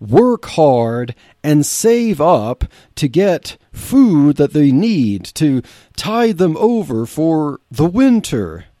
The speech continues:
There's much tillage, even from poor people, 'cause they've gotta work hard and they've got to be frugal.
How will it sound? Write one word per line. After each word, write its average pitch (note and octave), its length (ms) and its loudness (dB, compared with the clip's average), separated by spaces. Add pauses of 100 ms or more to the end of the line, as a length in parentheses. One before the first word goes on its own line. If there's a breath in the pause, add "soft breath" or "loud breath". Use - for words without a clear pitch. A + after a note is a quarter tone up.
(220)
There's D3 260 0
much G3 420 0
tillage, C#3 760 -6 (180)
even E3+ 360 -2
from A#2 240 -2
poor A#3 420 -2
people, G#2 420 -4
'cause G2 200 -8
they've G3 180 0
gotta E3 240 2
work D#3+ 320 0
hard D#3 560 0 (100)
and B2 220 2
they've B2+ 260 4
got B2+ 340 -2
to C3 440 0 (100)
be F#2+ 220 -6
frugal. F#3 720 2